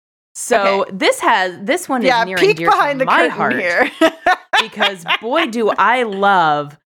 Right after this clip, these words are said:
Speaker 1: the fucking coffee cup.
Speaker 2: You sure
Speaker 1: Man, I've
Speaker 2: do.
Speaker 1: said fuck so many times just on this episode.
Speaker 2: It's
Speaker 1: 'Cause
Speaker 2: fine.
Speaker 1: I'm riled.
Speaker 2: It's
Speaker 1: Fuck
Speaker 2: fine.
Speaker 1: everything.
Speaker 2: Yeah, I mean,
Speaker 1: You get to
Speaker 2: truly.
Speaker 1: go first this time, though.
Speaker 2: I do. I do.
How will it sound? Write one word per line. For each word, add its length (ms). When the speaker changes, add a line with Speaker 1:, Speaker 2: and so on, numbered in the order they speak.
Speaker 1:
the 120
fucking 360
coffee 380
cup. 400
Speaker 2:
You 140
sure 200
Speaker 1:
Man, 120
I've 140
Speaker 2:
do. 80
Speaker 1:
said 180
fuck 420
so 300
many 280
times 440
just 320
on 140
this 180
episode. 640
Speaker 2:
It's 220
Speaker 1:
'Cause 100
Speaker 2:
fine. 260
Speaker 1:
I'm 60
riled. 800
Speaker 2:
It's 100
Speaker 1:
Fuck 240
Speaker 2:
fine. 160
Speaker 1:
everything. 840
Speaker 2:
Yeah, 100
I 60
mean, 180
Speaker 1:
You 140
get 140
to 80
Speaker 2:
truly. 40
Speaker 1:
go 140
first 380
this 180
time, 260
though. 160
Speaker 2:
I 120
do. 600
I 100
do. 280